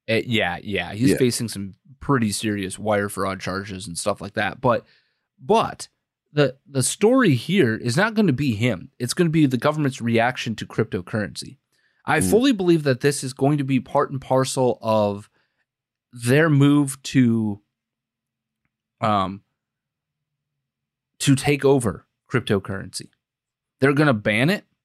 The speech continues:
Speaker 1: and then they're going to give themselves their own version of it. They're gonna go to a digital currency. They're gonna use the backbone of Ethereum and blockchain che-, technology,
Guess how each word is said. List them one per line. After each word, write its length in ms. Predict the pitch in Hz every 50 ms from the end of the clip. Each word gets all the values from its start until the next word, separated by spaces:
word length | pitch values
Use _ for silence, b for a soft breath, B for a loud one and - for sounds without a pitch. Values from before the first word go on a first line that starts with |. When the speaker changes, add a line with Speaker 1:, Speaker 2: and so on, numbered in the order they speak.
| _ _ _ _ _ _ _ _ _ _ _ _ _ _ _ _ _ _ _ _ _ _ -
Speaker 1:
and 200 | 139 139 139 127
then 220 | 120 127 143 160 160
they're 160 | 151 147 139
going 280 | 135 139 139 139 135
to 360 | 131 - - 135 123 120 117 _ _ _ _ _ _ _ _
give 260 | - 131 143 143 135
themselves 680 | 135 135 131 123 117 - - 127 120 120 113 - - _ _ _
their 400 | _ 120 110 113 120 123 127 - -
own 260 | 131 135 139 135 120
version 340 | 104 117 104 98 - - 92
of 120 | 85 - -
it. 220 | - _ - - _ _ _ _ _ _ _ _ _ _ _ _
They're 140 | - 143 160
gonna 160 | 175 180 170
go 300 | 143 123 131 139 175 170
to 200 | 139 - 139 131
a 80 | 123 113
digital 440 | 110 - 113 117 120 117 107 101 104
currency. 560 | - - 117 117 - - - - - - _ _ _ _ _ _ _ _ _ _ _ _ _
They're 200 | 117 113 143 170
gonna 160 | 165 180 170
use 480 | 147 120 107 113 131 170 196 196 170 -
the 100 | - 135
backbone 560 | 120 123 120 127 135 - - 123 123 127 120
of 120 | 117 101 107
Ethereum 800 | 101 - - - 123 127 123 120 120 117 113 110 110 113 110 -
and 200 | - 104 98 92
blockchain 560 | 101 98 98 104 127 - - - 123 117 117
che-, 200 | - - 107 - _ _ _
technology, 840 | - 117 104 - 113 107 113 135 131 113 90 - - - - -